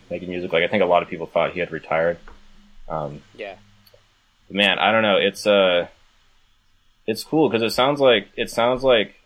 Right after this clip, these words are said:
Speaker 1: classic Bowie, but he's still working in all kinds of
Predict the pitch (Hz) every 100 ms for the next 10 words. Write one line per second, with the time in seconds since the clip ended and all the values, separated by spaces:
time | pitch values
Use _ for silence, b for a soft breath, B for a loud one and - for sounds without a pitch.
0 | - 113 104 101 90 92 95 98 95 92
1 | - 107 92 92 98 92 87 82 87 90
2 | 87 87 80 78